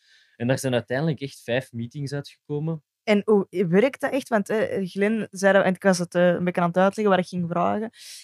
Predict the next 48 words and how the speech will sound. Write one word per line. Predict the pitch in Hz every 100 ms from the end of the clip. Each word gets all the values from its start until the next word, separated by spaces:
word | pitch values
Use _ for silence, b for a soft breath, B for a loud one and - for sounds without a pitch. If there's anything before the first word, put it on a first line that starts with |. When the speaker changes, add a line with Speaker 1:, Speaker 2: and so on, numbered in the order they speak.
| B
Speaker 2:
En | 202
ik | 202
zag | 226 233
zo | 247
van | 208 185 -
cold | 247 269 -
calls, | - 254 247 - - 180 151
werkt | 208 302 -
dat | 320
echt? | - 311 226
Want | 202 -
je | 196
hoort | 185 214 262 226
mensen | 190 233 247 220
dat | 196
zeggen | 220 226
van, | 214 185
"Ah | 233 226
ja, | 220 220
jij | 202 208
moet | 214
de | 196
bedrijven | 175 170 180 196 214 214 214 B B B
contacteren", | - 226 208 190 - 233 247 254 240
Speaker 1:
Mhm. | 120
Speaker 2:
want | 202 160
haalde | 208 220 208
daar | 190
dan | 190 185
betaalde | 175 - 220 208 175
jobs | - 208 -
uit? | 277 165
Want | - 190
dan, | 196 233 247 - _ _
in | 196
mijn | 190 214 233
hoofd | 247 247
is | 240
dat | 208
dan | 202 190
zo | 185
van, | 180
"Ah | - 208
ja, | 220 202 165
die | 160 180
bellen | 180 190 233
mij, | 254 254 196
ja, | 165